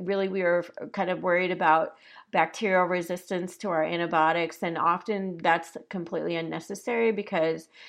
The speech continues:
your pet's body will actually clear the bacteria once we've got the mouth cleaned and we've extracted the teeth that are really infected. I think it's important to understand that they don't always need antibiotics for that. It's something their body is very, very capable of dealing with, and,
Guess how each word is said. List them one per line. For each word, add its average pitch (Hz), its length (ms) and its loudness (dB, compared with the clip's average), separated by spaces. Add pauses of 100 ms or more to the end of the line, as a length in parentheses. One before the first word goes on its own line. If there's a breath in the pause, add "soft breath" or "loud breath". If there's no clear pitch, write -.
(160 loud breath)
your 190 100 2
pet's 196 340 4
body 180 380 4
will 185 120 2
actually 165 520 2
clear 170 360 0
the 165 80 -2
bacteria 170 920 0
once 170 300 -4
we've 170 140 -4
got 160 260 0
the 175 80 -8
mouth 160 380 -4
cleaned 202 380 -4
and 170 180 -4 (360 loud breath)
we've 185 200 0
extracted 170 760 0
the 165 120 -2
teeth 170 340 -4
that 165 140 0
are 165 100 -2
really 160 300 -4
infected. 160 680 -4
I 165 100 -6
think 165 200 -10
it's 170 200 -8
important 165 480 -4
to 170 80 -6
understand 160 640 -6
that 156 220 -6 (320 loud breath)
they 190 80 -2
don't 196 160 6
always 196 300 4
need 196 420 -4
antibiotics 175 840 0
for 240 200 -4
that. 247 400 2
It's - 200 -6
something 180 340 -6
their 160 140 -2
body 160 380 0
is 160 220 -8
very, 190 240 0
very 170 240 -2
capable 160 580 -4
of 156 120 -4
dealing 165 360 -4
with, 170 300 -8
and, 156 260 -6